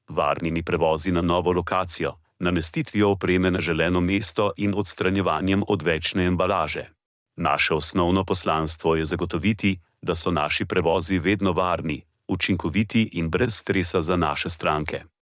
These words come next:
Priprave na selitve so zelo obsežne in temeljite,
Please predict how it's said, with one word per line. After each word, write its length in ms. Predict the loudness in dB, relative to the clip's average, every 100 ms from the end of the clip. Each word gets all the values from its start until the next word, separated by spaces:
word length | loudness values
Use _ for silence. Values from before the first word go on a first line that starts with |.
| _
Priprave 500 | -8 -4 0 2 2
na 100 | 2
selitve 520 | 0 -2 -4 0 2 2
so 180 | 2 0
zelo 260 | 2 2
obsežne 640 | 2 2 2 2 0 0 0
in 100 | 0
temeljite, 580 | 0 0 0 -2 -4